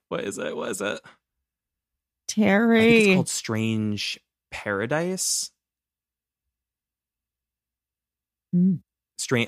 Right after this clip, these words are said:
Speaker 1: A Strange Piece of Paradise, I believe, is, is the book she wrote on this. But the way she described that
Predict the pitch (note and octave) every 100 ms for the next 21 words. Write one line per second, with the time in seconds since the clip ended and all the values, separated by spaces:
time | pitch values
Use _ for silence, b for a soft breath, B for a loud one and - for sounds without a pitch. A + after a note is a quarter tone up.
0 | - - C3+ C3 C3 - G#2+ - - -
1 | F2 - - - - - G#2+ G#2 G2 -
2 | G2 - - A2 - - - G#2 G2 -
3 | - - - - - _ _ _ _ _
4 | _ _ _ _ _ _ A2 G#2+ G2+ -
5 | - - _ _ _ _ _ _ A2+ A#2
6 | B2 D#3+ C3 A2 - G#2 G2+ F#2+ G#2 G#2